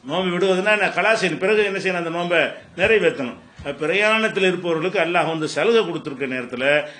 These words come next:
நீங்க ராத்திரில சாப்பிட்டு படுக்கிறீங்க, ஏன்னா சஹர் சாப்பாடு கிடைக்காதுன்னு. அந்த சஹர் சாப்பாடு கிடைக்காட்டாலும் நம்ம தாங்குவோம் அப்படின்னு உடல் திடகாத்திரமா இருந்தா, அந்த கணக்கு வேற. நீங்க வந்து க-, ராத்திரியே சாப்பிட்டது வந்து அடுத்த நாள் வரைக்கும் தாங்காது, நம்ம சுருண்டு போயிருவோம்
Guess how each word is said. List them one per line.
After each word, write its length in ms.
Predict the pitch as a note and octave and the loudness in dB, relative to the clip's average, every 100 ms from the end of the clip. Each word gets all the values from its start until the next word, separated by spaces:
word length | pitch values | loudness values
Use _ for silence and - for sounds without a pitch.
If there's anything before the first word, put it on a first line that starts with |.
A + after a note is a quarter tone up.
| - | -12
நீங்க 180 | D3+ C#3+ | -6 -2
ராத்திரில 420 | D3 F3+ F#3+ F#3+ | 0 2 2 0
சாப்பிட்டு 540 | F#3+ E3 D#3+ E3 C#3+ D3+ | 2 2 0 -2 -2 -2
படுக்கிறீங்க, 380 | D3 D#3+ D3+ | -2 -4 -2
ஏன்னா 120 | E3+ D#3+ | -2 0
சஹர் 220 | E3 E3 | 0 0
சாப்பாடு 400 | E3+ E3 C#3 D#3+ | 0 0 0 -2
கிடைக்காதுன்னு. 640 | D3+ D3 C3+ D3+ C#3+ B2 - - - - | -2 -2 0 0 0 -4 -8 -20 -20 -8
அந்த 220 | E3 E3+ | -2 0
சஹர் 260 | D#3 F3 G#3+ | 0 2 2
சாப்பாடு 540 | F#3+ F#3 F3+ F3 F3+ | 4 2 4 2 2
கிடைக்காட்டாலும் 840 | D3+ D#3+ E3+ E3 C#3+ D#3 D#3 G#3 G#3+ | 0 0 2 0 2 0 2 2 0
நம்ம 260 | F#3+ F3+ | 0 0
தாங்குவோம் 880 | - D#3 F#3 F3 E3 E3+ C3+ - - _ - D3 | 0 0 2 2 2 2 0 -6 -20 _ -14 -8
அப்படின்னு 340 | D3 F#3 G#3+ | -2 2 2
உடல் 280 | F3+ F#3 E3+ | 2 0 2
திடகாத்திரமா 680 | F3 F3 F3 E3+ D#3 D#3 D#3 | 0 2 2 0 0 0 0
இருந்தா, 420 | D3 D#3+ G3 A3 | -2 2 2 4
அந்த 240 | F#3 G3 | 2 2
கணக்கு 280 | F#3 F#3 E3 | 0 0 2
வேற. 400 | D#3 D3+ B2+ - - - _ | 2 4 2 -4 -18 -20 _
நீங்க 320 | E3 G3 F#3 F3 | -6 0 2 2
வந்து 200 | F3+ D#3 | 0 -2
க-, 80 | |
ராத்திரியே 600 | D3 C#3+ C#3+ F3 - F#3+ G3+ | -2 0 0 0 2 2 2
சாப்பிட்டது 440 | F3+ F3 E3 F3 | 2 0 2 -2
வந்து 180 | F3 E3+ | 0 -2
அடுத்த 260 | D#3 F3 | -2 -2
நாள் 140 | E3+ E3 | 0 2
வரைக்கும் 280 | E3 F3 D3 | 0 0 -2
தாங்காது, 800 | D3+ E3 D#3 C#3+ D3+ D3+ A2 - - _ | -2 0 0 2 2 2 -2 -8 -20 _
நம்ம 220 | C#3+ D3+ D3 | -8 -4 0
சுருண்டு 320 | F#3+ G3 F3 | 0 0 0
போயிருவோம் 580 | D#3+ C#3+ C#3+ D#3 C3 | 2 2 0 -2 -4